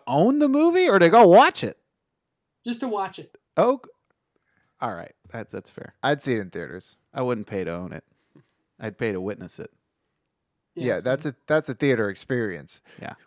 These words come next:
Speaker 3: Wh-, who that
Speaker 1: Like
Speaker 3: would
Speaker 1: Cats.
Speaker 3: imagine, like, your favorite baseball player right now starring in an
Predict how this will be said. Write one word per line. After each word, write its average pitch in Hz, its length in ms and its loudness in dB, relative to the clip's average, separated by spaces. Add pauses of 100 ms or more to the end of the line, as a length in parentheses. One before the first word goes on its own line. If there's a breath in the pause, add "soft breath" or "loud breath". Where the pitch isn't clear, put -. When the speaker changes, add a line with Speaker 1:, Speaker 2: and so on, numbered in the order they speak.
Speaker 3:
Wh-, 139 160 -8
who 180 280 2 (120)
that 143 160 2
Speaker 1:
Like 156 80 4
Speaker 3:
would 165 60 -2
Speaker 1:
Cats. 151 380 2
Speaker 3:
imagine, 175 480 0
like, 147 220 0
your 135 140 4
favorite 139 340 2
baseball 120 360 0
player 117 200 2
right 110 260 2
now 104 360 -4
starring 113 460 -2
in 110 140 -4
an 101 220 -4